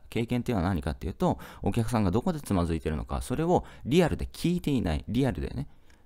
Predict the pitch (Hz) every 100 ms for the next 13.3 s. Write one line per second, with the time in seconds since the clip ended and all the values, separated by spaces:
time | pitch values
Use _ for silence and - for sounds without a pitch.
0 | - 127 180 339 330 311 302 254 - -
1 | 92 71 - - - - - - - -
2 | - - - - - - 139 180 262 175
3 | 120 127 147 143 151 156 110 107 98 92
4 | 113 123 71 - 143 110 53 - - -
5 | - - - - - 123 147 160 151 151
6 | 143 147 139 139 139 139 143 139 143 139
7 | 123 139 - 135 151 123 - - 135 139
8 | 143 87 85 95 82 80 69 - - -
9 | - - 139 123 80 - 90 87 - -
10 | - - - - - - - 98 127 135
11 | 80 - 127 117 85 - 50 - - -
12 | - - _ - - - - - - -
13 | - 87 -